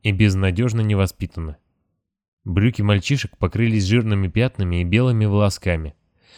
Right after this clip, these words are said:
Ножки директорского стола приобрели покусанный и замусоленный вид. Лось выстругал для находки жевательные палочки. Они валялись повсюду, и собака грызла их с упоением, не забывая при этом о ножках директорского стола,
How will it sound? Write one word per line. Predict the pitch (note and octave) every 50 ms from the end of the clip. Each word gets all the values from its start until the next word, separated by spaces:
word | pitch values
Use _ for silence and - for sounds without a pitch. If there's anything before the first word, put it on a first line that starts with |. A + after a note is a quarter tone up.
| - _
Ножки | - F#2+ G2+ A2+ A2 - - A#2+
директорского | G2 G#2 G#2+ A2+ A2 - A2+ F#2+ - - A2 G2+ G2
стола | F#2+ - G2+ F#2+ G2 A2 A#2+
приобрели | - - F#2 F2+ F#2 E2 F2 F#2+ G#2 G#2+ C3
покусанный | - B2 A2 - - A#2+ A#2+ - - A2 G#2 G2 F#2+
и |
замусоленный | F#2 E2+ F#2 F#2+ F#2 - - G#2+ G#2+ F#2+ G2 G2 G2 G2 F#2
вид. | E2+ E2+ D#2+ - _ _ _ _ _ _ _ _ _ _ _ _ _ _ _ _ _ _ _ _
Лось | F#2+ F#2 F#2+ C3 E3+ D#3+ -
выстругал | G2+ A#2+ D#3 - - A#2+ A#2 G#2 A2+ G#2+
для | F#2+ G2 G2+
находки | G2 G2+ F#2 - C3+ C#3+ - - A2
жевательные | F#2 F2 G2+ F#2+ G#2 A2 - - G2+ G2+ G2+ F#2
палочки. | - - G2 F2+ E2+ E2 - - - E2 - - _ _ _ _ _ _ _ _ _
Они | G2 F#2+ G2 G2+ G#2+ G#2
валялись | G2 G#2 G#2 G#2 G#2 G2+ G2 -
повсюду, | - A2 G2+ F#2 - - D3 C#3 G2+ G2
и | F2+
собака | - - G#2 G#2 C#3+ C#3+ - B2+ G#2+
грызла | G2 A2+ B2+ C#3+ G#2+ A2 A2
их | A2 G#2 -
с | - A2
упоением, | F2+ - G#2 F#2+ F#2+ G2+ B2+ C#3 B2 G2 F2 F2 F2+
не | F#2 F#2
забывая | F2+ G2 F2+ G#2 G#2+ C3 D3+ C#3+
при | - - A#2 B2
этом | B2+ A#2 A#2+ G#2 G2
о | F#2+
ножках | F#2 G2 A2+ B2 - - A2 G2
директорского | F#2+ G2 G2+ G#2 A2+ G2 - G2+ G2 - - G#2+ G2+
стола, | F#2+ - - G#2+ A#2 B2 G#2+ E2+ D#2